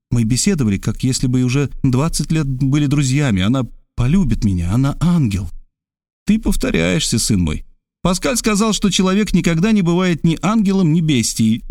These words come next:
Что ж, ты и твоя красавица опровергаете его самым жёстким образом». «О, Кенсанас,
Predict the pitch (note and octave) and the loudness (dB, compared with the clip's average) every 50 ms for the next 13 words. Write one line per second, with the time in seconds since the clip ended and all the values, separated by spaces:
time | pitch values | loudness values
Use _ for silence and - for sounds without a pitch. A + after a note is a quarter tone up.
0 | C#3+ A#2 - - - G3 F3+ - - - F#3+ F3+ E3+ D#3+ - F#3 F3+ F3+ D#3 - | -2 -2 -2 -2 -2 0 -2 0 0 0 0 0 0 0 0 0 -2 -2 -2 -2
1 | F#3 E3+ D3 - F#3+ F#3 F#3+ F3+ - - E3 C#3 - E3 D#3+ E3 D#3 D3+ F#3 G#3+ | -2 0 0 0 0 0 0 -2 -2 -2 -2 0 0 0 0 0 0 0 0 0
2 | G#3+ F3 C#3 C#3+ C#3 C3 B2+ - D#3+ D3+ D3+ D3+ C#3 C3+ D#3+ D#3+ - - F3 E3 | 0 0 0 0 0 2 0 0 0 0 0 0 0 0 0 -2 0 0 0 -2
3 | - - - - - F#3 A#3 A3+ G#3 D3+ A2+ G2+ F#2+ F2 - - - - - _ | -2 -6 -8 -4 -4 -2 -2 0 -2 0 0 0 0 -2 -4 -4 -8 -10 -16 _
4 | _ _ _ _ _ _ _ _ - - B2+ C#3+ D3 B2+ - - B2+ A2+ - - | _ _ _ _ _ _ _ _ -4 -2 -2 -2 -2 -4 -2 -2 -2 0 0 0
5 | - A#2 G#2+ G#2 G2+ F#2 F2 D#2 D#2 - - - | -2 0 0 0 0 -2 -2 -4 -6 -6 -10 -12